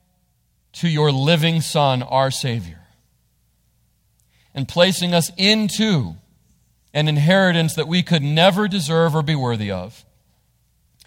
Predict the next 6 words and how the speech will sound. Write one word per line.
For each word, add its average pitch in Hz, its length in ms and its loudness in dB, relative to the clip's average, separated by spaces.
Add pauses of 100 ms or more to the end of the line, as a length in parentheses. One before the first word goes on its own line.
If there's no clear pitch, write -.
(200)
an 147 100 -2
eternal 180 680 0
inheritance, 139 840 -4 (3500)
imperishable, 151 920 0
undefiled, 143 760 -2 (560)
unfading, 143 680 -4